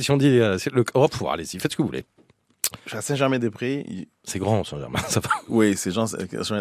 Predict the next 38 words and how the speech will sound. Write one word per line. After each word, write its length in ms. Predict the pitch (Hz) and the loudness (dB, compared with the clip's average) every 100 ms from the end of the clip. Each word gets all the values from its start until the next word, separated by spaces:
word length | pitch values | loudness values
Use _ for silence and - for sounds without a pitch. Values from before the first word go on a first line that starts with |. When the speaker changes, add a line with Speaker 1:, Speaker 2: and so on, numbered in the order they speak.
| - | -4
Speaker 2:
dans 200 | 95 104 | -2 0
le 60 | 104 | 0
code 220 | 131 117 | 0 0
de 60 | |
ma 160 | 98 92 | 0 0
porte, 240 | 117 - - | -2 -6 -8
il 80 | 95 | -2
y 60 | |
a 220 | 98 101 - _ _ _ _ - | 0 -2 -8 _ _ _ _ -10
mon 200 | 90 95 | -4 0
année 260 | 107 131 | 2 4
d'anniversaire, 840 | 123 104 104 95 - 107 107 113 123 _ _ _ _ _ _ _ _ - - | 4 4 2 0 -2 -4 -2 -4 -8 _ _ _ _ _ _ _ _ -14 -8
m-, 200 | 95 92 | -6 -6
le... 280 | 95 95 95 95 | -4 -4 -4 -4
il 120 | 92 | -4
y 80 | 95 | 0
a, 280 | 92 90 - - _ _ _ _ _ _ _ _ _ - - | 0 0 -4 -10 _ _ _ _ _ _ _ _ _ -12 -2
il 60 | |
y 40 | 92 | 2
a 100 | 92 | 4
le 140 | 98 | 4
mois, 440 | 98 107 117 127 - _ _ _ _ _ _ _ _ - | 6 6 6 4 -2 _ _ _ _ _ _ _ _ -10
il 80 | 92 | -4
y 60 | |
a 40 | 90 | -2
m-, 160 | 90 - | -2 -2
la... 280 | 98 92 92 - | -2 -2 -2 -6
Ma... 160 | 98 85 - | -6 -6 -2
la 120 | 98 | -4
première 320 | - 117 120 | 0 2 4
lettre 160 | 110 107 | 2 0
de 80 | 104 | -2
mon 160 | 95 | -4
prénom, 420 | - 95 92 101 - _ _ _ _ _ _ _ _ - | -2 -2 -2 -4 -8 _ _ _ _ _ _ _ _ 2
la, 120 | 110 | 6
l'année 460 | 117 127 131 151 143 | 10 10 8 6 4
et 60 | 113 | 4
le... 160 | 107 | 4